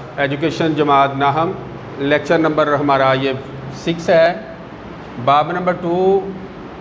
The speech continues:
इल्म तलीम का दायरा कार और वज़ाइफ क्या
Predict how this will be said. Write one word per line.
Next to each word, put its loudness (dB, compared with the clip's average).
इल्म 0
तलीम 2
का 4
दायरा 4
कार 2
और 0
वज़ाइफ 2
क्या 4